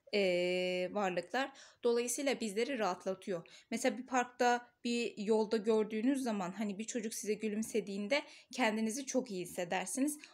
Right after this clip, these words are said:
O yüzden mümkün olduğunca varsa işte çocuğunuz, çocuğunuzla ilgilenin veya bir parka gidin, parkta çocukları izleyin. Neler yapıyorlar, neler yapmıyorlar. Özellikle küçük çocuklar için söylüyorum.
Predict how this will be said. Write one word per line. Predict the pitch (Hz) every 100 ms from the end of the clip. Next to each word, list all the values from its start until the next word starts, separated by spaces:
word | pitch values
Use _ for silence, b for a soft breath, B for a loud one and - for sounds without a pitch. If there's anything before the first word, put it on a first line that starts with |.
| B
O | 302
yüzden | 262 220 233 254 - -
mümkün | 294 294 302
olduğunca | 269 247 214 220 196 190 190 B B 269
varsa | 277 269 - 262 247
işte | - 247
çocuğunuz, | 247 240 233 233 240
çocuğunuzla | - 233 220 220 226 190
ilgilenin | 190 185 180 196 214
veya | 214 202
bir | 220
parka | - 208 202 208
gidin, | 202 208
parkta | 220 214 - 214
çocukları | 214 208 - 202 202
izleyin. | 185 180 175
Neler | 185 196 190
yapıyorlar, | 175 175 185 170 180
neler | 196 185 180
yapmıyorlar. | 175 - 190 269 277
Özellikle | 214 196 196 196 269
küçük | 269 - 220
çocuklar | - 202 - - 165
için | - 170
söylüyorum. | - 180 170 190